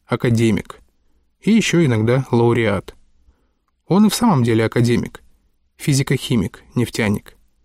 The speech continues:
Очень известный в своих кругах и лауреат самых немыслимых премий. В прошлом году, например, получил весьма престижную премию саудовского короля. Немыслимую кучу баксов.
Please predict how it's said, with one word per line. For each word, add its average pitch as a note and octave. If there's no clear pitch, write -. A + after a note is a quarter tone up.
Очень D#3+
известный B2
в -
своих A#2+
кругах A#2
и B2+
лауреат A#2+
самых D#3+
немыслимых C3
премий. A#2+
В -
прошлом C#3+
году, D3
например, A2+
получил A#2+
весьма D3
престижную C3+
премию D3+
саудовского A#2
короля. A#2+
Немыслимую F3+
кучу B2
баксов. A2